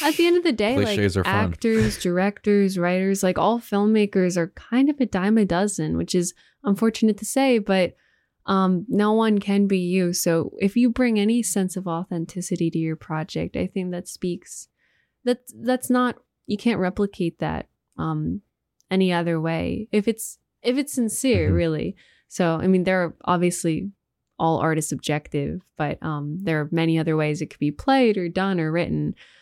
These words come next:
Speaker 1: Um, but yeah, I think if you are just being authentic to you in one way or another, that's, yeah,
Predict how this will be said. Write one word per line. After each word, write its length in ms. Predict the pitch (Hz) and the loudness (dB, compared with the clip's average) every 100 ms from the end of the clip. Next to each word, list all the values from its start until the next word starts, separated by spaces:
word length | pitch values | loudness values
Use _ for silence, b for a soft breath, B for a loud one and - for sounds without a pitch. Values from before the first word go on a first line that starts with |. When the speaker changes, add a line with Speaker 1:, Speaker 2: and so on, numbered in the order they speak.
| b b - | b b -4
Speaker 1:
Um, 500 | 165 156 147 147 202 _ _ _ _ _ _ - | 0 2 0 -2 -6 _ _ _ _ _ _ -2
but 140 | 294 | 2
yeah, 160 | 277 170 | 4 4
I 100 | 185 | 0
think 220 | 214 208 | 0 2
if 160 | 214 214 | 0 2
you 120 | 208 | 2
are 100 | 190 | 2
just 300 | 185 185 208 | 0 -2 0
being 380 | 190 175 170 170 | 2 2 2 0
authentic 600 | 185 196 202 202 220 208 | -2 0 2 2 0 -4
to 160 | - - | -4 0
you 180 | 190 185 | 2 2
in 180 | 175 175 | 2 0
one 220 | 175 180 | 0 0
way 160 | 180 165 | -2 -2
or 80 | 156 | -2
another, 480 | 151 151 151 147 | -4 -4 -4 -4
that's, 460 | 151 156 - - - | -2 -4 -6 -12 -12
yeah, 280 | - 180 180 | -6 -6 -6